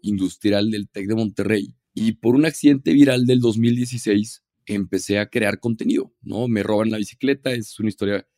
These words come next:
que está muy cagada, muy chistosa. Me roban una bici y me aventé un video que se llama Querido Ladrón, que se volvió viral y a partir de ahí me doy cuenta de que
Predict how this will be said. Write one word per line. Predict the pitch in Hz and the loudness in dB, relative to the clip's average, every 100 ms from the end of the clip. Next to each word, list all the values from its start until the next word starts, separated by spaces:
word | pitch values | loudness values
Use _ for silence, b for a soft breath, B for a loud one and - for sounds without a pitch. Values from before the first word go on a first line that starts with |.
| _ | _
que | - 90 85 87 - _ _ | -2 -2 0 -4 -10 _ _
está | - | -6
muy | 95 95 | -4 -4
cagada, | 92 101 120 | -4 -2 -2
muy | 101 | -4
chistosa. | - - 113 135 139 _ _ | -8 -6 -4 -2 -6 _ _
Me | - 98 | -4 0
roban | 110 120 | 2 2
una | 123 | 2
bici | 123 123 135 139 - - | 2 0 -6 -8 -14 -10
y | 92 92 | -6 -4
me | 92 | -4
aventé | 90 - | -6 -4
un | 104 | -2
video | 101 101 98 | 2 2 0
que | - | -4
se | 95 | -8
llama | 92 | -4
Querido | 92 92 | -2 0
Ladrón, | 95 104 135 170 _ _ _ _ | 0 -2 -4 -6 _ _ _ _
que | 98 | -4
se | 95 | 0
volvió | 98 113 | 4 4
viral | 120 135 127 131 123 _ _ | 6 6 4 0 -4 _ _
y | - 120 | 0 0
a | 117 | 2
partir | 120 - 131 143 | -4 0 4 6
de | 147 | 6
ahí | 147 139 139 | 4 4 4
me | 127 | 4
doy | 123 | 4
cuenta | 120 123 117 - | 2 -2 -2 -2
de | 67 - | -6 -4
que | 113 101 | -2 -2